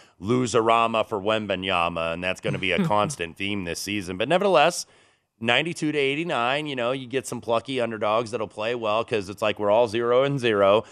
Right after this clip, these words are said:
Speaker 1: Everybody has some optimism, at least to start the season, as, uh, Memphis, by the way, uh, does convert on the other end. So
Speaker 2: It's like
Speaker 1: one
Speaker 2: it was a Ja Morant bucket.
Speaker 1: Yeah, so one oh eight to one oh five. No fouls to give for either team. We'll see if, uh, Memphis, if, uh,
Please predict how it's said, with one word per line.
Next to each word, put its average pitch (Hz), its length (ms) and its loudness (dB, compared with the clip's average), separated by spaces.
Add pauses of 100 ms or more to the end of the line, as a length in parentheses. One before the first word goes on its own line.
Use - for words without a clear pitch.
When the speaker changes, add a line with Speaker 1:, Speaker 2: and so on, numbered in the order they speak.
(220)
Speaker 1:
Everybody 123 460 0
has 120 260 2
some 120 160 -4
optimism, 107 720 0
at 98 120 -2
least 107 240 -4
to 98 60 -10
start 101 360 -2
the 85 100 -10
season, 92 540 -6
as, 87 200 -10
uh, 85 180 -2 (280)
Memphis, 107 360 -4
by 95 200 -2
the 87 100 -8
way, 87 260 -4
uh, 80 160 -2
does 101 300 -2
convert 80 540 -4
on 80 240 -4
the 80 140 -6
other 80 260 -6
end. 85 280 -6
So 73 280 -6
Speaker 2:
It's 65 100 -14
like 78 80 -2
Speaker 1:
one 101 120 2
Speaker 2:
it 101 60 -10
was 107 80 -12
a - 80 -20
Ja 127 200 -6
Morant 123 360 -10
bucket. - 280 -20 (200)
Speaker 1:
Yeah, 101 200 2
so 87 200 -4
one 92 320 -6
oh 95 180 -6
eight 101 240 -4
to 87 100 -10
one 87 260 -4
oh 87 160 -2
five. 92 560 0 (580)
No 139 220 4
fouls 156 360 2
to 127 80 -14
give 135 260 -2
for 131 120 -10
either 127 180 -6
team. 135 340 -6
We'll 120 80 -4
see 127 180 -4
if, 110 140 -2
uh, 101 180 4
Memphis, 107 480 -2
if, 98 160 -4
uh, 87 220 0